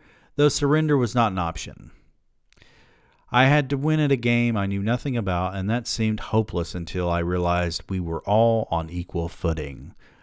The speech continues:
Not even Scott had the slightest idea what he was doing, and by feigning an air of expertise, I could manipulate things in my favor.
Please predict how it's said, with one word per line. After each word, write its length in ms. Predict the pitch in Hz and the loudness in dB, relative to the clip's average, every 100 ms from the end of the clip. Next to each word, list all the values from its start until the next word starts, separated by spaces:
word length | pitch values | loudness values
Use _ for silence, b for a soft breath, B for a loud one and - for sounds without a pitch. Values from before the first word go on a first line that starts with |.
| b b | b b
Not 160 | 143 | 4
even 220 | 143 123 113 | 4 4 0
Scott 420 | - - 92 80 | -4 0 0 0
had 140 | 80 | -6
the 80 | 78 | -10
slightest 480 | - 131 135 123 - | -8 -2 0 0 -2
idea 300 | 113 98 87 | -2 -2 -2
what 100 | 78 | -2
he 100 | 85 | -4
was 140 | 80 | -6
doing, 340 | - 82 78 80 | -8 -8 -6 -6
and 120 | 87 | -2
by 180 | 107 104 | 0 0
feigning 460 | - 143 147 135 | 0 2 2 2
an 100 | 107 | 0
air 280 | 92 117 123 | 0 2 4
of 120 | 104 | 2
expertise, 800 | 101 117 - - - - 151 - | -2 -4 -6 -12 -8 -2 -2 -2
I 180 | - 98 | -6 -8
could 320 | - 101 90 - b b b b b b b b b - | -6 -4 -4 -6 b b b b b b b b b -12
manipulate 680 | - 104 127 131 92 78 80 | -2 2 2 2 -2 -2 -4
things 300 | 85 76 76 | -4 -4 -6
in 100 | 76 | -8
my 200 | 76 73 | -6 -8
favor. 500 | - 82 76 69 - | -6 -6 -6 -10 -18